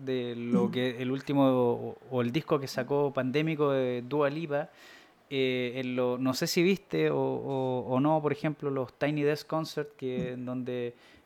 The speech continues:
Speaker 1: en
Speaker 2: Mm.
Speaker 1: N P R, eh, Dua Lipa saca, pero una tremenda, tremenda sesión. No solamente una tremenda
Speaker 2: <clears throat>
Speaker 1: sesión musical, sino que la globalidad, ¿cierto? Donde genera esta suerte de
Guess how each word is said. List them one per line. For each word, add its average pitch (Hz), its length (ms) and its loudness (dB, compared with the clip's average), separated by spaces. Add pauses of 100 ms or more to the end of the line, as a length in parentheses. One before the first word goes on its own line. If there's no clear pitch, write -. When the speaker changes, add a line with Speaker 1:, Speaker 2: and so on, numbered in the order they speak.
Speaker 1:
en 123 400 -2
Speaker 2:
Mm. 110 80 -8
Speaker 1:
N 135 200 -6
P 139 120 -6
R, 143 380 2 (100)
eh, 120 360 -4
Dua 131 220 -2
Lipa 139 300 -2
saca, 139 500 0
pero 127 300 2
una 135 360 2 (120)
tremenda, 175 800 2
tremenda 160 540 4
sesión. 143 440 0 (340)
No 131 320 2
solamente 202 680 6
una 165 240 6
tremenda 156 420 6
Speaker 2:
<clears throat> - 0 -
Speaker 1:
sesión 170 320 -2
musical, 147 640 2 (400)
sino 143 420 0
que 156 320 0 (200)
la 127 320 -2
globalidad, 131 1000 0
¿cierto? 151 640 -2
Donde 139 300 0
genera 147 480 2
esta 131 380 -2
suerte 156 580 0
de 135 320 2